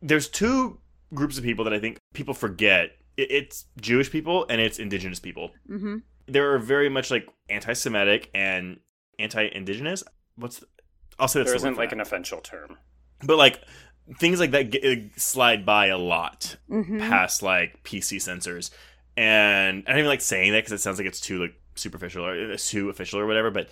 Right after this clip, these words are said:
Speaker 1: as a society, we've been trained to look past those things because we think, "Oh, like, that's just how it is."
Speaker 3: Yeah.
Speaker 1: And that's not the case. So I'm glad you actually brought
Speaker 2: Mm-hmm.
Speaker 1: that up, Jim, because, yeah, that's honestly not even something I would have thought about. It's like, "Oh, like, anti-indigenous people, like, with this mask."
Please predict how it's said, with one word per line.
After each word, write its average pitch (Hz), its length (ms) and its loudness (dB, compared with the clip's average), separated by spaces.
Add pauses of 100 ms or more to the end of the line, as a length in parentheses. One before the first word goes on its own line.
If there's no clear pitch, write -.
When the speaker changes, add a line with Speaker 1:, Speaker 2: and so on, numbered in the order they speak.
(380)
Speaker 1:
as 143 180 6
a 143 60 0
society, 117 520 4
we've 113 220 0
been 104 160 0
trained 104 380 -2
to 104 100 -4
look 92 240 -6
past 98 300 0
those 98 180 -6
things 92 240 -6
because 92 400 -4
we 101 120 -4
think, 90 300 -6
"Oh, 226 160 6
like, 123 140 4
that's 117 160 -2
just - 120 -6
how 98 160 2
it 90 100 -8
is." 113 360 2 (460)
Speaker 3:
Yeah. 90 80 -8
Speaker 1:
And 110 480 8 (320)
that's - 280 2
not 104 220 2
the 92 80 -8
case. 87 380 -2
So 131 100 8
I'm 143 60 6
glad 185 220 4
you 160 100 4
actually 127 180 0
brought 104 120 2
Speaker 2:
Mm-hmm. 95 80 -4
Speaker 1:
that - 100 -2
up, 220 220 2
Jim, 101 260 2
because, 104 240 0
yeah, 120 140 6
that's 127 180 0 (300)
honestly 175 280 2
not 123 60 0
even 117 100 -2
something 107 220 -6
I 101 140 0
would 110 160 2
have 90 80 -4
thought 110 280 4
about. 101 200 4
It's 92 100 0
like, - 100 -8
"Oh, 139 240 8
like, 98 240 0 (560)
anti-indigenous 92 760 -4
people, 127 280 -2
like, 95 100 -2
with 95 120 -4
this - 200 -10
mask." 101 380 0